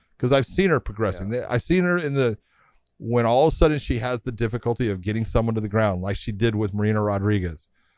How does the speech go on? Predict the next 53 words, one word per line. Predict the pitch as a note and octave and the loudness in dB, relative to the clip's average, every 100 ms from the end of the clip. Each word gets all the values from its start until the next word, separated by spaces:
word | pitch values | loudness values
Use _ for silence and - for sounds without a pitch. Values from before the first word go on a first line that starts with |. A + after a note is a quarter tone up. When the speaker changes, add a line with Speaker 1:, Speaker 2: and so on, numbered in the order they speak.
| _ | _
Speaker 1:
All | - A2 | -2 2
of | A2+ | 2
a | |
Speaker 2:
Yeah. | |
Speaker 1:
sudden | B2+ A2+ | 2 0
the | G#2 | -2
fight | A2 G#2 | -2 -2
becomes | G2 A2+ G2+ | -4 -4 -2
more | G#2 G2+ | 0 2
difficult, | G2+ G2 G#2 G#2+ G2+ - | 0 -2 -2 -2 -4 -6
and | G2 F#2 | -8 -8
it's, | F2 - - _ - | -10 -14 -14 _ -4
you | G#2 | -2
can | G#2+ G#2+ | 0 0
see | - - E3 | 0 2 4
where | C3 A2+ | 6 4
there's | G2+ A2 G#2 | 4 2 2
a, | G#2 - _ _ _ _ - | -2 -6 _ _ _ _ -8
a | G2+ | -6
lack | G2 G#2+ B2 B2+ A2+ | -2 0 0 -2 0
of | A#2 F#2+ | -2 0
knowledge | G#2+ A2+ A2+ G#2+ F#2 | 2 4 4 0 -4
in | F2+ G2 | -4 -4
how | F2+ G#2+ | -4 -4
to, | G#2+ - - | -4 -4 -10
how | G2+ A#2 | -2 2
do | A#2+ | 4
I | A2 | 2
get | G2 G#2+ | -2 -4
past | - G#2+ F#2+ - | -4 -4 -6 -4
this? | G#2 C#2+ - - _ _ _ _ - | -4 -4 -12 -16 _ _ _ _ -14
Speaker 2:
Yep. | A2+ B2+ | -8 -2
Speaker 1:
And | C#3 | 2
that's | E3 | 2
just | - D#3+ - | 4 6 8
time. | C#3 D#3 E2+ - - | 8 8 0 -8 -10
You | G2 | -4
know, | G#2 | -2
she's | A#2 - A2+ | -2 -2 -4
still | - E3+ | 2 4
young | A#2 A2+ D3 | 4 4 2
at | G2 | 0
this | G#2 G2+ F2+ | 0 -2 -4
as | - | -6
far | G#2+ G2+ | -2 0
as | F#2 | 0
how | G#2 | -2
long | G2+ G#2 | 0 -2
she's | - G2+ | -4 -4
been | G2 F#2 | -2 0
doing | G#2 A#2+ | 0 2
it. | C#3 D#3 _ - _ _ - | 0 -2 _ -20 _ _ -20
And | B2 | -16